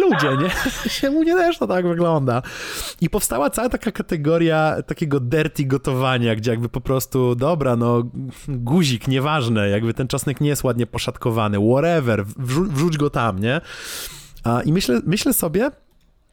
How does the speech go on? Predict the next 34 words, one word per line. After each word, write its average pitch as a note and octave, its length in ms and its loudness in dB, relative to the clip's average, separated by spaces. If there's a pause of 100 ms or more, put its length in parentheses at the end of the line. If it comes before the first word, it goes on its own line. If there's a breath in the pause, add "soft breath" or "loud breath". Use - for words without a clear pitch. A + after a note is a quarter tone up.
(280)
że C3+ 140 0
może F3+ 240 0
to - 80 -12
takie - 260 -6
trochę - 260 -6
odmitologizowanie D#3 1120 0
czytelnictwa C3 580 -2
byłoby A#2+ 280 0
pewnym A#2+ 340 -2
ruchem A#2 260 -2
promującym, G2+ 800 -2
bo, A#2 480 0
bo B2+ 380 2 (1080 soft breath)
no F3+ 100 0
jest, - 200 -2
w - 60 -6
sensie A3+ 180 0
nawet D#4+ 360 0
ja D4+ 200 4
jak D#4+ 260 0
myślę E3+ 340 2
o D3 80 2
kupnie D3+ 320 -2
nowej C#3 260 0
książki, D3 420 -2
to C#3+ 140 -2
widzę C#3+ 220 0
jakąś C3 240 -2
taką C#3+ 240 -2
fikcję - 600 -2
na B2 140 2
jej A#2+ 160 2
temat, A2+ 420 -2
nie? D#3 300 0